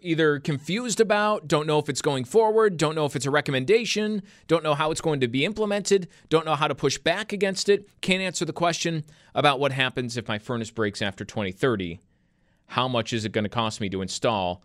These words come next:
an all-electric replacement? That's not just the heating element, that's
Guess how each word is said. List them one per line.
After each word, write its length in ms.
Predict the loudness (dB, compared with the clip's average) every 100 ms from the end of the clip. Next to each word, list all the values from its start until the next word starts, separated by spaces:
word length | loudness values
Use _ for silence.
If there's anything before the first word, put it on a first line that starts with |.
| _ _ -8
an 140 | -8 -2
all-electric 1080 | 2 2 2 0 -4 -2 -4 -4 -6 -6 -10 -16 -12
replacement? 640 | -12 -4 -2 -2 -4 -12
That's 300 | -14 -16 -12
not 240 | -8 -8 -6
just 320 | -6 -6 -8
the 60 |
heating 360 | -6 -2 -2 -2
element, 380 | -4 -4 -6 -6
that's 220 | -8 -8